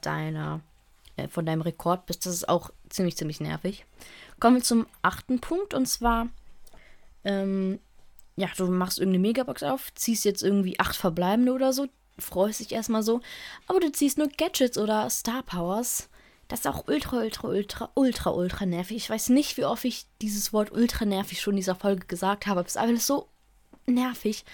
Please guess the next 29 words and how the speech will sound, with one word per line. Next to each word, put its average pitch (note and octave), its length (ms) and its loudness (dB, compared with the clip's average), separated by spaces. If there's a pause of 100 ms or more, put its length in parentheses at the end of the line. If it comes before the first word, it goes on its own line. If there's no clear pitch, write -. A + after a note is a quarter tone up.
(760)
<sighs> - 40 8 (1500)
Ja, D#3+ 120 0
ist D#3 100 -4
auf D#3+ 80 -4
jeden D#3+ 160 -2
Fall - 120 -6
auch D#3+ 120 -6 (360)
ziemlich, E3+ 260 -4
ziemlich - 240 -6
nervig. E3+ 280 -4
Okay, - 220 0
Gadgets G3 480 2
sind, G3+ 460 2
ja, E3 200 -2 (280)
manchmal F#3 260 2
gut, G#3 220 0
aber D#3+ 260 -2
Brawler F3 300 -2
sind F3 160 -8
natürlich E3 220 -6
noch E3 160 -10
besser. E3+ 360 -8 (760)
Kommen A#3 180 4
wir B3 60 2
zum A#3+ 220 2
neunten G3+ 360 2
Punkt, A3 360 0
und G#3 200 -2
zwar, F3+ 380 -4